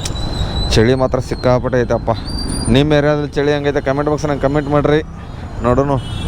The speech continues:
ನಿಮ್ಮ ಏರಿಯಾ ಕಡೆ ಚಳಿ. ನಮ್ಮ, ನಮ್ಮ ಏರಿಯಾದಲ್ಲಂದ್ರೆ ಕೇಳೇಬೇಡಿ, ಕಾಡು ಕಾಡು ಇದ್ದಂಗೆ ಐತೆ. ಅದರಲ್ಲಿ ಬೇರೆ ಅರ್ಧಕ್ಕೆ ಮರ್ಧ ಬಿ ಎಲ್ಲು, ಡಾಲರ್ಸ್ ಕಾಲೋನಿ, ಸಂಜಯ್ ನಗರ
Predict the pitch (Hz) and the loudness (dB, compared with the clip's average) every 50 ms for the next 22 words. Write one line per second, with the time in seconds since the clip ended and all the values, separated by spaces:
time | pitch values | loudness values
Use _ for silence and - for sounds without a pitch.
0 | - 120 123 127 131 127 131 131 - 131 123 123 - 127 120 123 127 120 - - | 2 2 4 4 4 4 2 2 0 0 -2 -2 0 2 2 2 2 0 0 -4
1 | - - - - - - - - - - - - - 101 101 107 117 117 113 120 | -4 -4 -4 -2 0 0 0 0 0 0 2 2 4 4 4 4 4 2 4 4
2 | 120 113 107 104 101 110 120 131 127 131 127 127 131 127 127 123 - - 113 110 | 2 2 2 2 2 4 4 4 4 2 2 0 -2 -2 -2 -2 0 0 2 2
3 | 117 131 131 120 123 123 131 131 - - - - - 110 110 123 127 131 131 - | 4 4 2 2 0 0 -2 -2 -4 -6 -10 -4 -2 0 2 2 2 2 0 0
4 | - 135 151 147 143 131 143 139 139 139 139 110 135 120 113 113 117 123 127 127 | 0 0 2 0 0 0 -2 -2 0 0 0 0 0 0 0 2 0 2 2 2
5 | 120 123 120 120 110 110 110 117 117 117 113 113 113 113 120 120 - - - - | 2 2 2 2 2 0 0 -2 -2 0 0 0 2 0 0 0 -2 -4 -6 -4
6 | - - - 107 101 107 117 120 120 123 127 123 127 127 127 127 123 127 139 110 | -4 -4 -2 0 4 4 6 6 6 4 4 2 2 0 0 2 2 0 0 -2
7 | 104 - - - - - - - 110 110 104 107 120 123 113 - - 127 120 120 | -4 -8 -14 -14 -12 -10 -4 0 2 2 2 2 0 0 -2 -2 -2 -2 0 0
8 | 123 123 123 123 123 123 120 - 104 101 104 120 123 123 120 120 117 120 | 0 0 2 2 0 0 0 -2 -2 0 2 2 2 2 0 0 0 2